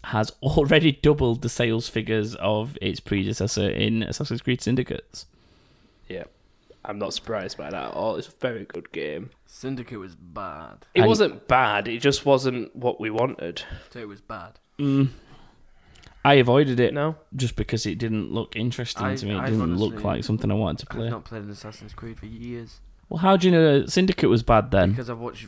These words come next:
Speaker 3: YouTube videos and stuff on it. It just, it's, don't know.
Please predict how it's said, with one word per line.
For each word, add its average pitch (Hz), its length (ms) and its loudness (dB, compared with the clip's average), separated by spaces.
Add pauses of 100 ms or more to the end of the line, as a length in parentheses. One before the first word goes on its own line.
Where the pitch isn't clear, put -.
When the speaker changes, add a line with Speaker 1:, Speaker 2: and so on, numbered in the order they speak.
(180)
Speaker 3:
YouTube 120 380 -10
videos 107 340 -10
and 107 80 -14
stuff 104 200 -18
on 104 100 -12
it. 95 100 -14
It 98 80 -18
just, 104 200 -20 (120)
it's, - 220 -20 (400)
don't 101 140 -18
know. 101 160 -20